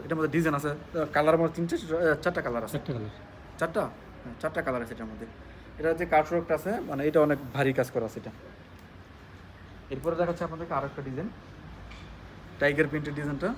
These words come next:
Speaker 1: এটা হচ্ছে আরো একটা ডিজাইন, মানে নতুন নতুন যে ডিজাইনগুলো আছে, মার্কেট কাঁপানো যে ডিজাইনগুলো আছে,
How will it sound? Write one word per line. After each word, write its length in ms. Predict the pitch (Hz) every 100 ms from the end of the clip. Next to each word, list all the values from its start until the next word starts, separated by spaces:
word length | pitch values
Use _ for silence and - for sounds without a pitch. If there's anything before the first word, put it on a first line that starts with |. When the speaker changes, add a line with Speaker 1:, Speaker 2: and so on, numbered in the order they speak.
| - - - - - - - - - - - - - - - - - - - - - - - - - -
Speaker 1:
এটা 160 | 123 147
হচ্ছে 220 | - 175
আরো 120 | 131
একটা 160 | 123 117
ডিজাইন, 220 | 113 110 - - - - - - - - - - - - 139
মানে 120 | 143
নতুন 360 | 156 180 220
নতুন 180 | 214 202
যে 100 | 190
ডিজাইনগুলো 440 | 190 180 165 143 131
আছে, 240 | 117 107 - - - - 131
মার্কেট 460 | 127 131 135 175 170
কাঁপানো 320 | 147 147 165
যে 100 | 180
ডিজাইনগুলো 360 | 180 170 143 147
আছে, 200 | -